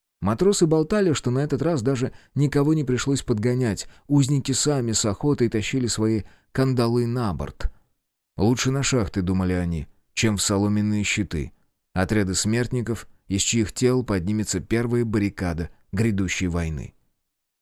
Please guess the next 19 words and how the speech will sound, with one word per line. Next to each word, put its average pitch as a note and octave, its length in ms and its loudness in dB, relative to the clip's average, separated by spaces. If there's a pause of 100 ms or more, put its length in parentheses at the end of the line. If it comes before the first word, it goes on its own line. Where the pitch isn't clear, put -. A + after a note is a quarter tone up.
(200)
Глупцы F3 460 2
еще A3 240 0
не G3+ 100 4
представляли, F3 640 2
что C3+ 240 0
ждет A#2+ 300 0
их A2+ 120 -4
на A2+ 140 0
руднике. G#2 560 0 (600)
Сэй C3 260 2
немало A#2 360 0
удивился, G#2+ 600 0
узнав, G#2 400 -2
что - 140 -4
на E2+ 120 -2
севере G#2 360 0
вновь F#2+ 340 0
добывают F#2+ 560 -2
ртуть. G#2+ 560 -2